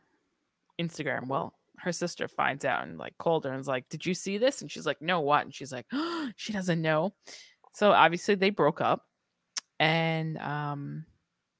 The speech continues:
yeah, so,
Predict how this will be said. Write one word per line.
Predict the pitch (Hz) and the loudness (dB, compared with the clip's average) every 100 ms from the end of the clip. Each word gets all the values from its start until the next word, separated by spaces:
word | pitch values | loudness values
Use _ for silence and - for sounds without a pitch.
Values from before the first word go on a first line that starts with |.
| _ _ _ _ _ _ - - _ _ _ - | _ _ _ _ _ _ -12 -12 _ _ _ 4
yeah, | 240 339 _ - | 4 4 _ -16
so, | - - 196 185 180 180 175 170 170 165 | -6 6 8 10 8 8 4 2 0 -2